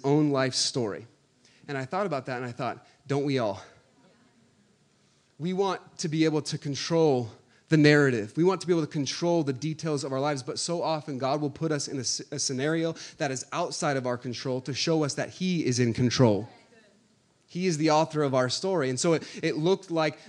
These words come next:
uh, Mary and Joseph were just traveling to Bethlehem, and it looked like Caesar was the exalted one. He was the one that was in control, but ultimately God was navigating the scene to accomplish his purpose in his timing. And so we see that God is in control. God is the author of our story.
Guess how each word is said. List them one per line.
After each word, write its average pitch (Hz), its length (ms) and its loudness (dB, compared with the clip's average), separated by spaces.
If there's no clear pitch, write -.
uh, 160 100 0
Mary 160 240 0
and 151 80 0
Joseph 165 260 -2
were 147 100 0
just 143 180 -2
traveling 165 480 4
to 147 100 -4
Bethlehem, 165 380 2
and 139 80 0
it 139 40 0
looked 170 200 0
like 151 120 2
Caesar 175 400 4
was 147 200 4
the 147 80 2
exalted 165 500 2
one. 143 160 2
He 160 140 -4
was 165 160 0
the 156 80 0
one 170 160 2
that 156 120 -2
was 143 160 -2
in 147 120 -2
control, 151 340 -2
but 143 160 -4
ultimately 165 480 0
God 151 420 4
was 156 380 2
navigating 156 640 4
the 139 80 0
scene 180 320 0
to - 180 -2
accomplish 147 580 0
his 180 220 8
purpose 156 680 6
in 160 180 6
his 143 280 6
timing. 143 420 6
And 127 80 2
so 160 140 0
we 143 100 -2
see 156 160 -4
that 139 180 -2
God 151 400 2
is 151 540 0
in 139 320 -2
control. 110 500 -6
God 135 160 -2
is 127 100 -6
the 123 100 -4
author 120 240 -4
of 110 60 -10
our 107 100 -6
story. 107 340 -10